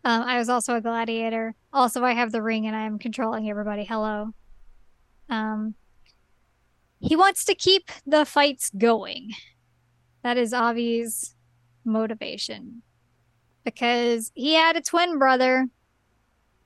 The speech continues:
and he was forced to kill his own brother in one of the gladiator fights. And so because of trauma, for some reason, he's like, "What if I just keep these going?"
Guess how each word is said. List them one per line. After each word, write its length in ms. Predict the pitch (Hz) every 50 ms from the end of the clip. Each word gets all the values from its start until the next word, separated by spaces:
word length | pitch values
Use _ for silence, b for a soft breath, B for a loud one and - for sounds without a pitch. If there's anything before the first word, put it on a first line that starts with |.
| _ _ _ _ _ -
and 580 | 262 240 240 240 233 233 233 233 233 233 233 226
he 260 | 202 220 254 247 247
was 320 | 247 240 240 233 220 -
forced 600 | - - - 277 277 277 302 269 - - - - - - -
to 800 | - - 269 269 269 262 262 262 262 262 262 254 254 254 254 233 220 - _ _ _ -
kill 320 | - - 269 254 254 254 240
his 240 | 220 254 240 220
own 300 | 233 226 226 233 226 220
brother 540 | 208 226 226 233 - - - - - - 226 - _ _ _ _ _ _ _ _ _ _ _ _ _ _ _ _ _ _
in 580 | - 240 220 214 220 220 214 214 214 214 220 220
one 120 | - 226
of 60 | 220 220
the 80 | 220
gladiator 500 | 214 226 - - 214 220 220 208 196 196
fights. 560 | 220 - - - - - - - - - - _ _ _ _ _ _ _ _ _ _ _ _ -
And 240 | 247 233 226 220 240
so 240 | - 254 240 233
because 400 | 220 226 220 - - 320 392 415
of 120 | 440 392 -
trauma, 520 | - - 415 480 494 440 392 302 285 269 247
for 120 | - 277
some 260 | 240 - 392 427 403
reason, 340 | 349 349 359 349 302 285 254
he's 140 | 247 247 240
like, 180 | 269 262 247
"What 180 | 262 269 320 392
if 80 | 453 -
I 80 | 494 508 494
just 160 | 466 - -
keep 200 | - 392 359 349
these 220 | - 359 311 254
going?" 500 | 220 240 247 294 269 220 185 208 240 -